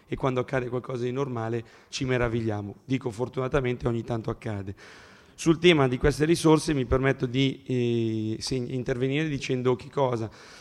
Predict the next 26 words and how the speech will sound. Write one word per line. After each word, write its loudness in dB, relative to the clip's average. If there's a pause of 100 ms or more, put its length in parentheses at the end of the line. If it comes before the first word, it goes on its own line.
(280)
Parlando 6
a 6
favore 4
di 2
quello 4
che 0
può 0
essere 0
il -4
panorama 2
economico 0
del 0
nostro -4
territorio. 0
Ora 2
non -4
entro -2 (240)
nel -2
merito -2
di -8
quelli 0
che -10
possono -6
essere -2
i -4
parametri -2